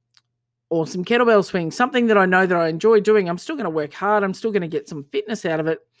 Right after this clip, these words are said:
but I'm making the most of that time and I'm not beating myself into the ground quite often, and I'm not beating myself up mentally as well, um, which is the big thing.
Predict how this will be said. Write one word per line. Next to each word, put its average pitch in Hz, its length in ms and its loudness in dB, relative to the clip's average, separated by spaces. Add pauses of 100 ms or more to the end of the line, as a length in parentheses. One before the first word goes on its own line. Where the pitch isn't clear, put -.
(400)
but 190 80 2
I'm 190 100 4
making 202 280 2
the 196 60 0
most 175 200 2
of 170 120 -4
that - 120 -4
time 175 360 2
and 151 80 -6
I'm 156 80 -4
not 165 280 -6
beating 175 300 0
myself 156 380 -4
into 156 180 -8
the 147 80 -8
ground 151 460 -2 (1400)
quite 226 240 4
often, 196 340 2
and 196 160 -2
I'm 196 80 2
not 214 160 0
beating 185 220 0
myself 170 340 -6
up 151 120 -8
mentally 165 460 -6
as 139 140 -10
well, 151 340 -6 (460)
um, 156 260 -2
which 160 220 -6
is 175 140 -6
the 180 80 0
big 175 280 2
thing. 160 440 -4